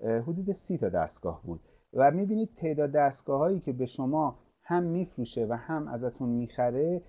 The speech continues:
حدود بیست و پنج خورده ای درصده و قسمت هفتاد و چهار خورده ای درصد فقط، اه، به شما، اه، چیکار می‌کنن؟ می‌فروشن. دقت به این مسئله داشته باشین. خب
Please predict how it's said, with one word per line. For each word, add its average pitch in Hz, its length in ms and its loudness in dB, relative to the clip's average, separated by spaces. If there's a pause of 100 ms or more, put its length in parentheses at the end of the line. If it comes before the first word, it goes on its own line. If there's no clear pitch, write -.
(260)
حدود 190 340 0
بیست 151 200 -4
و 139 40 -2
پنج 151 300 -2
خورده 135 280 -2
ای 196 100 2
درصده 143 520 2
و 135 220 2
قسمت 147 380 -4
هفتاد 139 340 -4
و 135 40 0
چهار 156 240 -2
خورده 131 280 -4
ای 135 60 0
درصد 139 260 -2
فقط، 160 540 2 (520)
اه، 113 260 4
به 120 160 4
شما، 143 640 0 (400)
اه، 113 320 0
چیکار 170 300 0
می‌کنن؟ 131 560 -6 (480)
می‌فروشن. 107 920 -2 (1500)
دقت 127 400 2
به 113 80 -4
این 127 120 0
مسئله 104 640 0 (220)
داشته 92 340 -4
باشین. - 320 -12 (160)
خب 190 160 -2